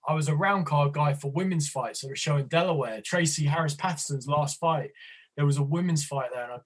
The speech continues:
had to get my kit off and walk around with the round card for the women's fights. I just wanted to be involved in the sport. I hated that. And I do have a picture. There's, there's photographic evidence. But, um,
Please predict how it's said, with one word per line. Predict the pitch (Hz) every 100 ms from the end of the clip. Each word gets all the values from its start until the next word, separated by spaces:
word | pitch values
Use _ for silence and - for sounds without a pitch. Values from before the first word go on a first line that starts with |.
| -
had | 151
to | 147
get | 151 165
my | 143
kit | - 202 147
off | -
and | 135
walk | 143 147 151
around | 151 143
with |
the | 143
round | 156 185 180
card | 147 135 123
for | 139
the | 131
women's | 160 165 147
fights. | 135 113 101 - - _ _ _ _ -
I | 160
just | 175 160
wanted | 202 156
to | 151
be | 165
involved | 160 190 185 165 143
in | 143
the |
sport. | 139 - 180 131 -
I | 135
hated | 175 135 -
that. | - - _ _ -
And | -
I | 110 143
do | 160
have | 156 143
a |
picture. | - 170 156 120
There's, | 117 - - 156
there's | 147 143
photographic | 160 156 143 143 143 147
evidence. | 156 147 131 - - - - - - - -
But, | 147 151
um, | 156 147 135